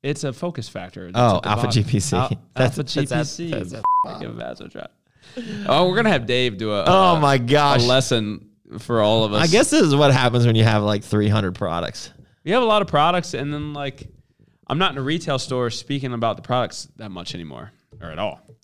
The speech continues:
Speaker 1: So it's like, "Hey, you owe us this money. Hey," you know, like <laughs>
Speaker 2: "Hey,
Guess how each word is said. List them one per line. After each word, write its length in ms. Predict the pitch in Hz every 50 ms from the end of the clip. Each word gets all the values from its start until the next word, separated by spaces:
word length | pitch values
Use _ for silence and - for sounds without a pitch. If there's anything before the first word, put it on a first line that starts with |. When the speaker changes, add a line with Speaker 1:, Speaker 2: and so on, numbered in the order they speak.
| _ _ _ _ _ _ _ _ _
Speaker 1:
So 240 | _ _ - 92 92
it's 160 | 90 82 -
like, 300 | - 82 76 76 - - - _ _ _ _ _ _ _ _ _ _ _ _
"Hey, 180 | - 143 160 151
you 140 | 135 139
owe 60 | 147 151
us 100 | 139 -
this 160 | 160 151 -
money. 360 | 135 127 120 110 98 92 92 - _ _ -
Hey," 400 | 135 156 151 135 127 120 107 - - - _ _ _
you 120 | _ - -
know, 140 | 117 117
like 160 | 120 - - -
<laughs> 880 | - - - 180 - 160 190 190 - 175 180 175 - - 180 - - -
Speaker 2:
"Hey, 560 | - 165 202 214 190 180 165 143 123 104 95